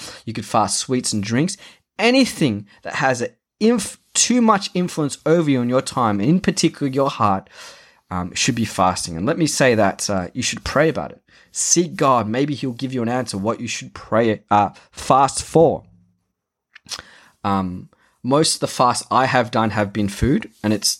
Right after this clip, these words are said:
probably the one I would recommend outside of health reasons. Um, and so, but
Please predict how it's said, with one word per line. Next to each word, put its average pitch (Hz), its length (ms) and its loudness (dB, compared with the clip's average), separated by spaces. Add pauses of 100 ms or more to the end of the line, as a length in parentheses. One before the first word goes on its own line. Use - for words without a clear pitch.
probably 131 240 0
the 107 100 2
one 104 160 2
I 104 140 0
would 98 160 2
recommend 101 640 2
outside 98 400 2
of 95 80 -6
health 107 320 0
reasons. 143 520 -2 (540)
Um, 98 540 -4 (320)
and 98 180 -2
so, 98 400 0
but 107 320 -2